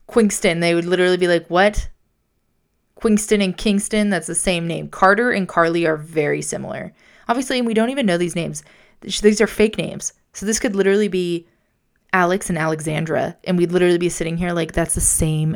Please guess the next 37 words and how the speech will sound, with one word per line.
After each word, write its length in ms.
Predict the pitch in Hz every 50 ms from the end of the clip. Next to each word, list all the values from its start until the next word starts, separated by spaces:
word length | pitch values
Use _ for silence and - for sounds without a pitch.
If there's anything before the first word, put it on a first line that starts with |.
| -
name 360 | - 160 156 151 151 151 151 151 151
for 160 | - - -
your 140 | 156 151 151
twin 280 | 151 - - 160 156 151
boys." 440 | 151 147 143 151 151 160 190 - - _ _ - - - - _ _ _ _ _ _ _ _ _ _ _ _ _ _ -
I 100 | 190 202
also 500 | 220 277 - - 381 370 359 - - - _ _ -
read 220 | - 175 175 165 165
a, 320 | 175 165 160 156 - - _ _ _ _ _ _ _ _ _ -
Am 180 | 180 165 165
I 80 | 170 165
the 140 | 160 160 156
Asshole, 340 | 151 151 151 - 170 170 165
or 200 | 160 156 - -
heard 260 | - 170 - - 165 165
it 60 | 160
on 140 | 160 160 151
TikTok 500 | - - 156 156 - 170 160 170 170 -
about 240 | 170 175 165 - -
a 40 | 170
coworker 540 | 165 - - 165 151 156 160 160 - 190 185
naming 480 | 180 165 160 156 160 165 170 170 175
their 160 | - 165 160 156
child 340 | - - 160 160 156 151
Shan 360 | - - - - 147 147 147 160
Shan 440 | - - 190 180 185 202 214 233 - - - - - - _ _ _ _ _ _ _ -
and 160 | 202 180 175
naming 320 | 170 165 165 165 170 165 165
the 140 | 165 - -
other 280 | - 165 160 165 165 165
child, 520 | - - 190 165 156 156 151 151 - - - - - -
twin 240 | - - 190 190 190
boys, 320 | 170 156 143 135 127 - _ -
Shan 400 | - - - - 185 170 175 180
Shan 420 | - - - 165 151 151 151 151 - -
and 160 | - 156 156
Sean. 600 | - - - - 180 156 156 - - - 156 160